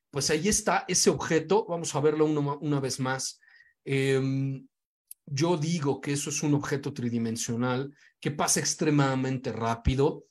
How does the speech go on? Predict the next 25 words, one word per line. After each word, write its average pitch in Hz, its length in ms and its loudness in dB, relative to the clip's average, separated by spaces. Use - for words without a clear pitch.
Apenas 160 380 0
se 139 140 2
ve 160 400 4
en 160 160 0
un 160 240 0
par 175 280 -2
de 160 120 -2
segundos 139 920 0
desde 120 380 -2
que 123 220 -6
cruza 151 640 2
la, 117 360 0
la 110 200 -6
es-, 110 240 -10
la 117 160 -2
nube, 165 800 4
esta 131 300 -6
de, 117 200 -4
de 113 140 -4
algún 127 280 -2
tipo 143 260 -2
de 117 120 2
gas 135 280 0
que - 80 -8
está 123 400 -2